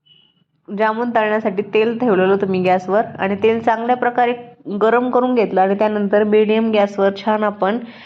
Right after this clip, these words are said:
इथे जामून हे तळून घेणार आहोत. तर तेलामध्ये बसतील तेवढे जामून आपल्याला टाकून घ्यायचे आणि मंद गॅसवर छान आपल्याला, अ, तळून घ्यायचे, याला छान रंग येऊसपर्यंत. फक्त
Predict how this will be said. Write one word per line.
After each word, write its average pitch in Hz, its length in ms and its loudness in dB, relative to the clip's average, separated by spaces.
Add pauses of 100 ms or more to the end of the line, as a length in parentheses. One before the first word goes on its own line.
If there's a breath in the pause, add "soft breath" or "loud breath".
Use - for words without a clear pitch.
(200 loud breath)
इथे 214 240 -2
जामून 196 400 0
हे 202 160 -2 (140)
तळून 202 240 2
घेणार 175 260 0
आहोत. 175 160 0 (100)
तर 196 120 0 (300)
तेलामध्ये 226 440 2
बसतील 214 480 -2
तेवढे 220 260 2
जामून 202 300 0
आपल्याला 196 420 0 (520 loud breath)
टाकून 240 300 -2
घ्यायचे 202 420 0
आणि 202 200 0
मंद 226 360 2
गॅसवर 214 580 0
छान 220 300 -2
आपल्याला, 208 460 0 (560 loud breath)
अ, 180 240 -4 (120)
तळून 220 260 2
घ्यायचे, 196 340 0
याला 190 240 2 (140)
छान 196 300 -2
रंग 202 240 2
येऊसपर्यंत. 175 680 0 (120)
फक्त 196 200 -2